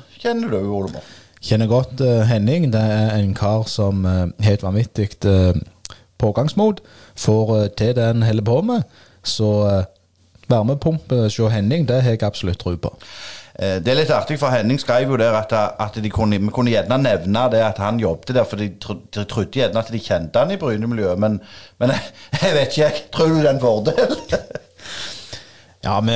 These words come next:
Speaker 2: vi, vi i podcasten får vår velle være positive, tenker jeg, så da, eh,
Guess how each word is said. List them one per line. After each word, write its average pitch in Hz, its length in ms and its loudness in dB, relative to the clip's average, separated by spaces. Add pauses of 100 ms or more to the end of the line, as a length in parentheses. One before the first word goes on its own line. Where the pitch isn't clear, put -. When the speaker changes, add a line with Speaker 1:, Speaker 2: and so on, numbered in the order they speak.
Speaker 2:
vi, 120 220 -2 (440)
vi 117 120 2
i 113 40 0
podcasten 120 520 2
får 107 180 0
vår 104 400 2
velle 101 300 2
være 104 160 2
positive, 123 560 0
tenker 101 280 -2
jeg, 95 120 -2
så 107 120 0
da, 110 120 4 (400)
eh, 85 120 -2